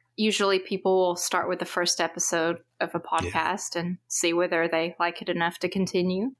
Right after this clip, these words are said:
Speaker 2: And then we have The Man Who Laughs, which was my pick,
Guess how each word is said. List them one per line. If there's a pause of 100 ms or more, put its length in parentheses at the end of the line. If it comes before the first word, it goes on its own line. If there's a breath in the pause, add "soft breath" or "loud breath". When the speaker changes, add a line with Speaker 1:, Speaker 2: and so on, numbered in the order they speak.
(760)
Speaker 2:
And (300)
then
we
have (220)
The
Man
Who
Laughs, (640)
which
was (140)
my
pick,